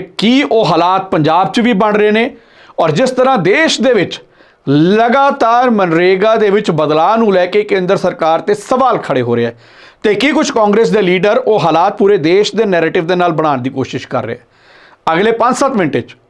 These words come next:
ਇਹ ਸਾਰੀ ਚਰਚਾ ਤੁਹਾਡੇ ਨਾਲ ਕਰੂੰਗਾ, ਦੋ ਐਗਜ਼ਾਮਪਲ ਦੇ ਕੇ, ਯਾਨੀ ਕਿ ਦੋ ਘਟਨਾਵਾਂ ਦਾ ਜ਼ਿਕਰ ਕਰਕੇ। ਪਹਿਲੀ ਘਟਨਾ, ਮੈਂ ਦੇਸ਼ ਦੀ ਪਹਿਲੇ ਗੱਲ ਕਰੂੰਗਾ, ਪਰ ਮੈਂ ਪੰਜਾਬ ਦੇ ਲੋਕਾਂ ਨੂੰ ਇੱਕ ਅਪੀਲ ਕਰ ਰਿਹਾ ਕਿ ਰੁਕਿਓ ਇਸ ਵੀਡੀਓ 'ਤੇ, ਤੁਹਾਨੂੰ ਅਸਲ ਕਹਾਣੀ ਦੱਸਾਂਗੇ।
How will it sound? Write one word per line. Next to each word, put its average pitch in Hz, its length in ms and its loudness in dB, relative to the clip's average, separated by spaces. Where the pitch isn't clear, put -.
ਇਹ 208 40 2
ਸਾਰੀ 262 400 0
ਚਰਚਾ 196 360 0
ਤੁਹਾਡੇ 147 280 -2
ਨਾਲ 120 140 -2
ਕਰੂੰਗਾ, 113 380 -8
ਦੋ 247 280 0
ਐਗਜ਼ਾਮਪਲ 160 500 -2
ਦੇ 123 120 0
ਕੇ, - 140 -8
ਯਾਨੀ 180 240 0
ਕਿ 269 80 0
ਦੋ 233 560 0
ਘਟਨਾਵਾਂ 175 440 0
ਦਾ 190 160 0
ਜ਼ਿਕਰ 156 360 -2
ਕਰਕੇ। 123 340 -6
ਪਹਿਲੀ 277 280 2
ਘਟਨਾ, 240 300 0
ਮੈਂ 254 360 2
ਦੇਸ਼ 208 340 0
ਦੀ 269 100 2
ਪਹਿਲੇ 214 240 0
ਗੱਲ 143 180 0
ਕਰੂੰਗਾ, 120 360 -4
ਪਰ 180 180 -2
ਮੈਂ 240 120 2
ਪੰਜਾਬ 202 340 0
ਦੇ 233 60 0
ਲੋਕਾਂ 233 220 2
ਨੂੰ 233 80 2
ਇੱਕ 180 100 -2
ਅਪੀਲ 208 260 0
ਕਰ 208 140 0
ਰਿਹਾ 202 120 2
ਕਿ 185 120 0
ਰੁਕਿਓ 190 280 0
ਇਸ 226 140 0
ਵੀਡੀਓ 156 260 2
'ਤੇ, 139 100 0
ਤੁਹਾਨੂੰ 180 300 -2
ਅਸਲ 247 200 0
ਕਹਾਣੀ 202 260 0
ਦੱਸਾਂਗੇ। 196 500 0